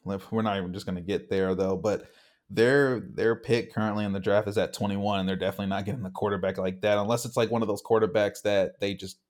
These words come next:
you know, throw a first-round pick at and just to see. But I don't know if they're behind Taylor Heinicke going forward, which I personally would give him a,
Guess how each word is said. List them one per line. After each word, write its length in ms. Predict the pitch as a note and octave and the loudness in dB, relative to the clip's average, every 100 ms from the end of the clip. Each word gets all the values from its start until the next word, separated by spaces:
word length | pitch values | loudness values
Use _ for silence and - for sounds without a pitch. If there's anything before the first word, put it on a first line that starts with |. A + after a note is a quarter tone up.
| _ G#2 | _ -8
you 100 | G2 | -8
know, 220 | E2 F#2 | -8 -6
throw 200 | G#2+ F#2+ | -2 0
a 40 | F#2 | -2
first-round 540 | - G2+ - G2 F#2 | -4 -6 -4 -6 -4
pick 240 | - F#2 A2 | -4 -2 2
at 160 | G#2 | 2
and 100 | F#2+ | 0
just 180 | F#2+ - | -4 -8
to 60 | F2+ | -12
see. 420 | - F#2 A#2+ D3+ _ _ _ _ - | -10 -6 -6 -8 _ _ _ _ -4
But 400 | F#2 F2+ E2 - - - _ | -2 -2 -6 -14 -20 -20 _
I 140 | G#2+ G#2+ | 0 2
don't 180 | G#2+ | 0
know 180 | G#2 G2+ | -2 -2
if 80 | G2 | -2
they're 200 | F#2+ F#2 | -4 -4
behind 480 | F#2 F#2 G2+ F#2 F#2 | -6 -6 -6 -4 -4
Taylor 240 | F#2+ F2+ | -2 -4
Heinicke 380 | - F#2+ G2 F2+ | -4 -6 -8 -8
going 200 | F#2+ E2+ | -10 -10
forward, 600 | - - G#2 F#2+ E2 D#2 | -14 -8 -4 -2 -4 -6
which 220 | F#2 G#2+ - C3 | -2 -2 0 0
I 120 | F#3+ | 0
personally 400 | G3+ G3+ F#3+ E3+ | 2 2 4 2
would 140 | C3+ | 2
give 180 | B2+ C3+ | 2 2
him 140 | C#3+ | 2
a, 120 | A2 | 0